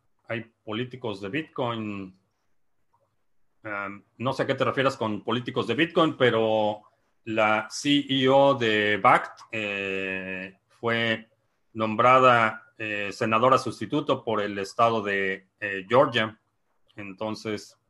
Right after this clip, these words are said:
supongo que eso calificaría como un político de Bitcoin. Ah, dice el, la dueña de mis quincenas que ya es hora. Es una buena idea los negocios de reciclaje.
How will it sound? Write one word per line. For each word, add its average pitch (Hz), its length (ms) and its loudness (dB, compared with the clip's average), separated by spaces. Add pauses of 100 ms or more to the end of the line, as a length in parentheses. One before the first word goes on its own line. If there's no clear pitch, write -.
(760)
supongo 113 560 -6
que 113 80 -4
eso 107 260 -8
calificaría 101 560 -8
como 101 220 -14
un 101 480 -14
político 104 460 -8
de 95 80 -10
Bitcoin. 120 440 -12 (260)
Ah, 123 380 2 (160)
dice 110 520 -4
el, 98 280 -8
la 110 160 0
dueña 131 260 2
de 120 60 4
mis 113 180 -4
quincenas 123 400 -2
que 104 140 -8
ya 113 120 -2
es 110 100 -6
hora. 113 300 0 (340)
Es 113 180 -8
una 123 140 0
buena 120 180 0
idea 120 140 0
los 110 160 -2
negocios 117 360 -4
de 107 80 0
reciclaje. 110 760 0